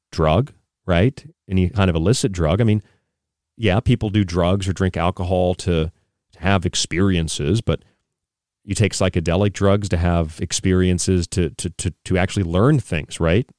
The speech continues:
Ayahuasca or whatever it might be, magic mushrooms, to, to have experiences, to learn things, to explore, to expand. But other people do it to restrict themselves. Other people do it to numb themselves.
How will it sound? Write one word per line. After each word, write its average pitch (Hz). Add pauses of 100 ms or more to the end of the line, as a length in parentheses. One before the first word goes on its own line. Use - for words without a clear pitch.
(200)
Ayahuasca 85
or 87
whatever 85
it 80
might 85
be, 90 (840)
magic 82
mushrooms, 90 (1160)
to, 78
to 87
have 87
experiences, 104
to 90
learn 104
things, 87
to 87
explore, 98
to 87
expand. 113 (1120)
But 101
other 104
people 110
do 90
it -
to 90
restrict 120
themselves. 80
Other 95
people 110
do 92
it -
to -
numb 135
themselves. 80